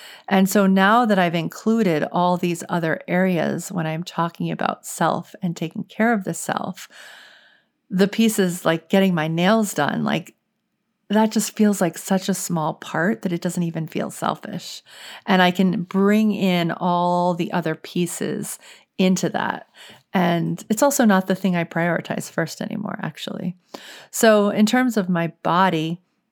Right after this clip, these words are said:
I think I've covered some of those things, but this, this Qigong practice has really brought together all,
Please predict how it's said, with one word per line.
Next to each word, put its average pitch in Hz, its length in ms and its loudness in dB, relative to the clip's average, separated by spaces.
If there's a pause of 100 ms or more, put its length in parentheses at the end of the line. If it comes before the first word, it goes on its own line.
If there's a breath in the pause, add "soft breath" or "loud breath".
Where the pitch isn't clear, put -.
(680)
I 180 80 4
think 185 160 4
I've 170 160 2
covered 170 400 0
some 175 320 0
of 175 160 -2
those - 280 -4
things, - 420 -4
but 160 320 -2 (400 loud breath)
this, - 380 -4 (100)
this - 560 -6 (560)
Qigong 180 480 2
practice - 440 -2
has 170 180 -4
really 170 240 -2
brought - 320 -2
together 165 440 -2
all, 165 400 -4